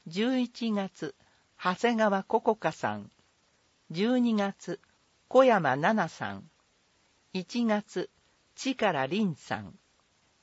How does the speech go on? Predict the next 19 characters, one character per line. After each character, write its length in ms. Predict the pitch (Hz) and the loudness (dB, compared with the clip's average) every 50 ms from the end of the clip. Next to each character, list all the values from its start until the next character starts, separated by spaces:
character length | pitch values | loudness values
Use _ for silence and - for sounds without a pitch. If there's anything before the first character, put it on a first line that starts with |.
| _ - | _ -8
二 140 | 170 180 190 | -6 -4 0
月、 500 | 202 220 220 214 - - - 185 - - _ _ _ _ _ _ _ _ | 0 0 0 -2 -6 -8 -8 -8 -8 -8 _ _ _ _ _ _ _ _
白 400 | - - - - 262 254 233 208 | -18 -12 -6 -4 0 2 2 2
井 100 | 170 139 | 2 -2
遥 480 | 139 - 208 226 208 185 - - - 104 | -4 -2 -2 -2 -2 -2 -6 -6 -8 -10
さ 240 | - - - 104 101 | -8 -8 -10 -10 -10
ん。 160 | 101 92 - _ _ _ _ _ _ _ _ _ _ _ _ _ _ _ _ | -10 -14 -18 _ _ _ _ _ _ _ _ _ _ _ _ _ _ _ _
三 420 | - - - 247 262 240 208 170 | -6 2 4 4 4 4 0 -2
月、 440 | 123 117 120 - - - - - - _ _ _ _ _ _ _ _ - | -4 -8 -10 -12 -14 -12 -12 -12 -12 _ _ _ _ _ _ _ _ -10
工 160 | - 240 254 247 | -6 -6 -4 0
藤 420 | 208 208 175 143 127 117 104 - - | 2 4 4 4 4 0 -2 -4 0
マ 160 | 160 160 170 | 2 2 2
ヘ 220 | 165 196 220 214 | 2 0 -2 0
ネ 200 | 208 202 190 185 | 0 0 -2 -4
千 240 | 175 - - 190 190 | -6 -8 -6 -2 0
恵 120 | 196 190 190 | 0 0 -2
美 140 | 180 180 | -4 -6
さ 260 | 170 - - 170 165 156 | -8 -6 -6 -4 -4 -4
ん。 180 | 135 139 - | -6 -12 -18